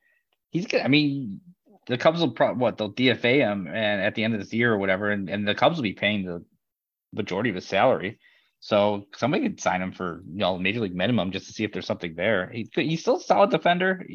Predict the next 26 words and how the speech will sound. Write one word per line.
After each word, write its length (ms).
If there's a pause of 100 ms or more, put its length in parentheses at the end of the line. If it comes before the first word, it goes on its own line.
(160)
Randall 220
mentioned 280
the 60
leadership. 460 (680)
Um, 360
so 180
yeah, 320
and 220
it, 140
it 180
makes 220
sense 220
the 80
way 120
the 80
Cubs 320
kinda 280
did 240
this 160
just 220
to 60
keep 240
him 140
around, 380
you 80
know? 240